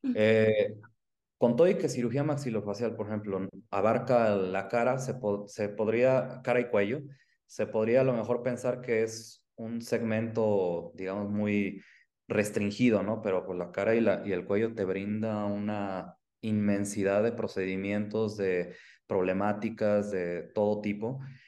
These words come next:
Speaker 2: Y, pues sí, por eso dentro de la misma especialidad hay ramas, hay subespecialidades, hay, este, áreas de trabajo ya más particulares. Por ejemplo, yo en, en mi caso personal, yo te puedo decir, sí, en la residencia, pues uno vio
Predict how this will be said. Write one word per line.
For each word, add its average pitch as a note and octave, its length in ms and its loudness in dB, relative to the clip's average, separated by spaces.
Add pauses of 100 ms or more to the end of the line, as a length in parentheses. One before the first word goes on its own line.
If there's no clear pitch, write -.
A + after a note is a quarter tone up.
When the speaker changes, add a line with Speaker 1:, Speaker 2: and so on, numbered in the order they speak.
(340)
Speaker 2:
Y, A#2+ 580 2 (180)
pues G2+ 200 2
sí, C#3 340 0
por G#2 120 4
eso A#2 580 2
dentro F#2+ 420 -2
de F#2+ 60 4
la F#2 140 0
misma D#3 280 2
especialidad A2+ 600 -2
hay G#2+ 120 -4
ramas, G#2 580 -8 (140)
hay G2 160 2
subespecialidades, G2+ 1120 2
hay, G2+ 380 0 (260)
este, F#2 960 0
áreas G#2 380 2
de G2 80 0
trabajo G2 760 0
ya G2 260 -2
más G2+ 220 -2
particulares. F#2 880 -2 (600)
Por F#2 120 -2
ejemplo, G2+ 260 2
yo G2+ 120 4
en, G#2+ 180 2
en G#2 120 -4
mi F#2+ 120 -6
caso G#2+ 560 2
personal, G#2 380 -2
yo A2 100 -2
te G2+ 80 -6
puedo A2 180 -2
decir, G#2 220 -4
sí, C3+ 240 -4
en A2+ 120 -4
la F#2+ 100 -4
residencia, G#2 880 -2
pues A2 200 -4
uno A2 200 -2
vio G2+ 640 2